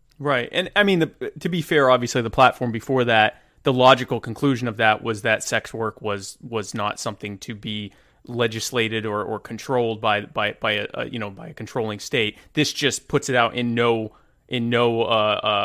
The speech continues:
uh, in, in no uncertain terms that, you know, this is something that we support. Now,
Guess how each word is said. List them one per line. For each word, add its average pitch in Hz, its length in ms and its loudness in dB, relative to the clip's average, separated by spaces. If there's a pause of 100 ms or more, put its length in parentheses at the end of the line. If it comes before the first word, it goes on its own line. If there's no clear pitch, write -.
(160)
uh, 101 260 -4
in, 107 160 -6
in 113 220 -6
no 113 200 -2
uncertain 110 400 -4
terms 113 400 -4
that, 104 320 -2
you 123 60 -4
know, 101 260 -8
this 123 220 -6
is 113 80 -10
something 110 280 -8
that 107 140 -8
we 117 100 -8
support. 113 480 -4
Now, 135 280 0